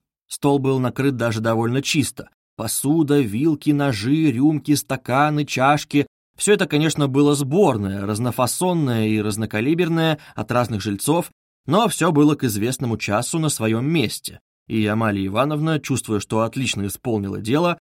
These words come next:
встретила возвратившихся даже с некоторой гордостью, вся разодетая,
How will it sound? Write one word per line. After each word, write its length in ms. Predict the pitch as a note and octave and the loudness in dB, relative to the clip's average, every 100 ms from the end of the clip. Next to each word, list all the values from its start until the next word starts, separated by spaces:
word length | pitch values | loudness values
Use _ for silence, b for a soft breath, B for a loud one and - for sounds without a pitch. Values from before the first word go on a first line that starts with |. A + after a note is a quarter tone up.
| _ | _
встретила 460 | - - F#3+ F3+ E3 | -8 -4 -2 0 0
возвратившихся 680 | C3 C3 - E3 D3+ - C#3 | 0 -2 -2 -2 -2 -4 -2
даже 320 | B2+ B2+ B2+ | 0 0 -2
с 100 | - | -4
некоторой 360 | B2+ - C3 C3 | -6 -4 -4 0
гордостью, 680 | D3+ E3 G#2 - - - - _ _ | 2 2 0 -6 -8 -12 -16 _ _
вся 220 | - A#2 | -4 -2
разодетая, 680 | A2+ B2 A2 D3 C#3 - F2+ | 0 -2 2 2 0 -4 -16